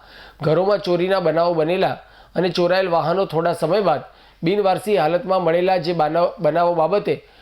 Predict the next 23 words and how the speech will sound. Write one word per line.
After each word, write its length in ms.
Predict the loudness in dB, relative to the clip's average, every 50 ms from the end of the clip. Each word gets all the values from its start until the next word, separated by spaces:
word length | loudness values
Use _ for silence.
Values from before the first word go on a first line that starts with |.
| -20 _ _
પાટણ 280 | -4 -4 -2 0 -2 0
જિલ્લાના 440 | 0 0 0 0 0 0 0 0 0
હારીજ, 320 | 0 0 0 -2 -2 -2 -2
સરસ્વતી, 400 | -2 -2 -2 -2 -6 -4 -4 -2
બાલીસાણા 540 | 0 0 0 0 -2 -2 -2 -2 -2 -2 -2
તથા 240 | -4 -4 -4 -4 -4
પાટણ 480 | -2 -2 -4 -4 -2 -2 -2 -2 -2 -6 -12 -18 -20 -20 -20 -20 -20 -18 -6 -4
સિટી 240 | -4 -2 -2 -2 -2
બી 180 | 0 -2 -2
ડિવિઝન 440 | -2 -2 -2 0 2 0 0 0 0
પોલ-, 260 | -2 -2 -2 -4 -4 -2
પોલીસ 200 | -2 0 0 -2
સ્ટેશન 320 | -2 -4 -4 -2 -2 -4
ખાતે 480 | -2 -2 -2 -2 0 -2 -2 -2 -6 -12 -20 -20 -20 -20 -18 -6 -2
ફરિયાદ 400 | -2 0 2 2 0 0 0 0
દાખલ 380 | 0 0 0 0 -2 -4 -4
થયેલ 300 | -2 -2 0 0 0 0
હોય 200 | 0 0 -2 -2 -4 -8 -16 -20 -20 -20 -20 -8 _
એલ 160 | 0 0 0
સી 160 | 0 -2 -2 -2
બી 120 | -2 -2
પાટણનાઓએ 1000 | 0 0 -2 0 0 -2 -2 0 0 0 0 0 2 2 2 2 4 2 2 2
ચોક્કસ 500 | 0 0 -2 -2 -2 -4 -4 -4 -4